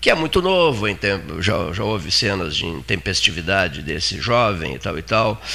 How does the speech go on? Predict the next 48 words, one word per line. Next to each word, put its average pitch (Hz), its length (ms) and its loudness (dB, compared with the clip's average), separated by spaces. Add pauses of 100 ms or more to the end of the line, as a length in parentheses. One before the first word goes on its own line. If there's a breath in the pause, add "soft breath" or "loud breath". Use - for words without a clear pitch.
(340 loud breath)
Enfim, 92 420 0
deu 101 180 0
uma 98 60 2
entrevista 87 400 -2
pro 117 140 -6
treze, 107 380 0
não 110 200 2
convenceu 85 640 2
ninguém 104 420 -2
na 80 120 -8
entrevista, 87 560 -4
que - 80 -4
seja - 240 -2
dito 123 260 -2
aqui, - 240 -2
né? 92 240 -4 (400 loud breath)
Ele 92 180 0
tem 98 220 0
que - 80 -6
ter 117 100 0
um 113 60 2
certo 107 320 2
cuidado 113 480 4
com - 80 0
o 135 40 0
seu 156 180 4
vice, 123 160 2
porque 117 100 2
vice 151 320 8
sempre 247 380 8
é - 20 2
um 104 40 -6
perigo, 87 420 0
né? - 140 -6
<laughs> - 80 -6
Olha 127 100 2
que - 100 -4
frase 107 260 -2
boa, 101 220 0
né? 98 180 -2 (220 loud breath)
Não 104 80 2
é 127 60 4
mesmo? 165 260 4 (180 loud breath)
Vice 139 280 2
sempre 156 160 4
é - 20 4
um 127 40 -2
perigo. 101 200 2